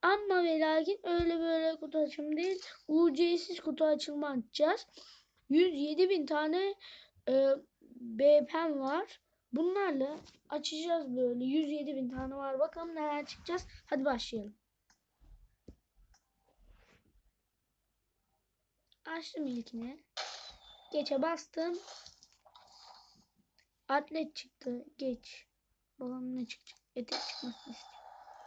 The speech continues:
Ne yapayım? Hadi en önemli şey oldu. Geç demedim. Hadi bakalım ne çıktı?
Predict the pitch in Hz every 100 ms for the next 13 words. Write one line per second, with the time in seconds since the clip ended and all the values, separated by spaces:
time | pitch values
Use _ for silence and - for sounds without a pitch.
0 | - - - _ _ _ 277 302 285 233
1 | 240 247 240 247 262 240 233 233 - -
2 | - 269 226 - _ - _ _ _ 277
3 | 262 - 269 247 226 233 247 285 - 254
4 | 226 220 - 226 233 269 277 247 - -
5 | 277 311